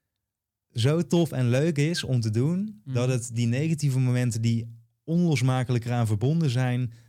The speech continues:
Speaker 1: helemaal goed maakt. En wat jij net ook zei, dan denk je daar al niet meer aan.
Speaker 2: Ja. Ja.
Speaker 1: En dit is een soort eigen definitie die ik nu even ter
Speaker 2: Ja.
Speaker 1: plekke vorm. Maar dat is
Speaker 2: Ja, dat is
Speaker 1: wel
Speaker 2: mooi.
Speaker 1: volgens mij, als ik hem zo, dat ik denk van, "Ja, maar dat is inderdaad,"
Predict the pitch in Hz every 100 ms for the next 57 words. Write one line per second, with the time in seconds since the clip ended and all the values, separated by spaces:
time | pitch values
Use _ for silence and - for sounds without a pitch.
0 | _ - 120 156 147 - 143 123 127 120
1 | 120 117 120 127 123 120 113 120 110 107
2 | 117 135 117 104 87 95 98 92 90 92
3 | 87 110 113 123 104 - _ _ _ _
4 | - 110 - 110 120 127 139 120 135 139
5 | 135 135 131 135 160 160 151 143 135 139
6 | 127 135 143 135 131 110 135 139 127 127
7 | 117 147 170 147 143 147 139 131 131 135
8 | 139 127 127 127 131 123 131 123 113 131
9 | 156 151 131 127 120 117